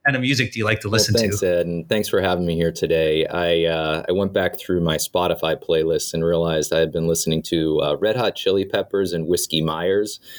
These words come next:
Speaker 2: over the past day or two. Um, Can't Stop, Scar Tissue, and then for those who are familiar with Whiskey Myers, uh, the song Mud and, uh, Frogman popped up, so.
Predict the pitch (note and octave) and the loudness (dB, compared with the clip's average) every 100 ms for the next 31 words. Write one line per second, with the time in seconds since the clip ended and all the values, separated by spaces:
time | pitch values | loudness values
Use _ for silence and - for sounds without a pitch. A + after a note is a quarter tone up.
0 | - - - F#2+ G2 F#2+ G#2+ G2+ G2 - | -20 -10 -4 -2 0 0 0 0 -2 0
1 | G2+ G#2 - A2+ A2 A2+ - E2+ E2 D#2+ | 2 0 -2 -2 0 -2 -2 -2 0 2
2 | D#2+ E2 D#2+ - - - G2 F#2+ - - | 2 0 -2 -8 -12 -2 0 0 -2 0
3 | F#2 F2 - - F#2 F2 - E2+ - E2 | 0 0 -4 -4 0 0 0 -2 0 0
4 | D#2+ D#2+ - D#2+ E2 E2 D#2+ D#2 - E2 | 0 0 -2 0 0 2 0 -2 -4 0
5 | F2 E2+ E2+ E2 - F2 E2+ E2 D#2 E2+ | 0 0 -2 -2 -2 0 2 0 0 -2
6 | D#2+ - D#2+ E2 D#2+ D#2+ D2+ D#2 D#2 D2+ | -2 0 0 0 0 0 2 0 0 -2
7 | - E2+ D#2+ D#2+ E2 E2 D2+ D2 D2+ D2 | -2 0 0 0 0 2 0 -2 -4 -6
8 | - E2 D#2 D#2 D2+ C#2+ C#2+ - - - | -2 0 0 0 -2 -4 -4 -6 -6 -6
9 | - - - - - | -4 -4 -4 -4 -6